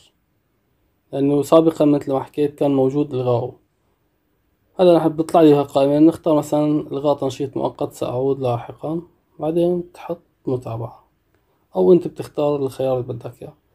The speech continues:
بعد ما نضغط، ما نضغط على متابعة بيطلع لي هذا الخيارات بهالشكل، إنه بي-، بيعرضوا عليك إنك تسجل خروج بدلاً من ذلك أو تحفظ منشوراتك بالأرشيف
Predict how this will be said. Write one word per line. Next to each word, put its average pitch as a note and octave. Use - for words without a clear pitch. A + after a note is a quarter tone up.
بعد F3+
ما E3+
نضغط، D#3+
ما D3+
نضغط C#3+
على C3
متابعة B2+
بيطلع C#3+
لي D3
هذا C3
الخيارات C3+
بهالشكل، B2+
إنه C#3
بي-، C#3
بيعرضوا C#3+
عليك C3+
إنك C3
تسجل C3
خروج C3
بدلاً B2+
من B2
ذلك B2+
أو C3
تحفظ C3+
منشوراتك B2+
بالأرشيف B2+